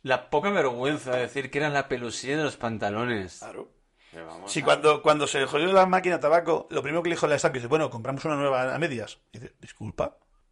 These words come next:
Speaker 2: Dice, "Disculpa, tú lo manejas, lo tramitas, lo haces todo, yo me llevo quince céntimos y pago la luz de la máquina, ¿qué más quieres?"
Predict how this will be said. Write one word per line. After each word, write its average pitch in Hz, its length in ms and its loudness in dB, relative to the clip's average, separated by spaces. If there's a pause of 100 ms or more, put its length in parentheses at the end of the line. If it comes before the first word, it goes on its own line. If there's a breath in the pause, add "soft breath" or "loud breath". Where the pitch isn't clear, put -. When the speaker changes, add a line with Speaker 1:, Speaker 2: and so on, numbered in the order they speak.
Speaker 2:
Dice, 113 160 -8
"Disculpa, 123 480 -4
tú 127 100 -8
lo 127 80 -4
manejas, 143 480 2
lo 135 120 0
tramitas, 135 380 -2
lo 135 60 0
haces 131 160 -8
todo, 151 140 0
yo 135 100 -2
me 123 80 -6
llevo 156 220 -2
quince 147 220 -6
céntimos 180 440 -2
y 165 60 -10
pago 139 200 4
la 135 80 6
luz 151 140 0
de 165 60 2
la 131 80 6
máquina, 156 320 2
¿qué 131 80 -14
más 135 100 -6
quieres?" - 380 -6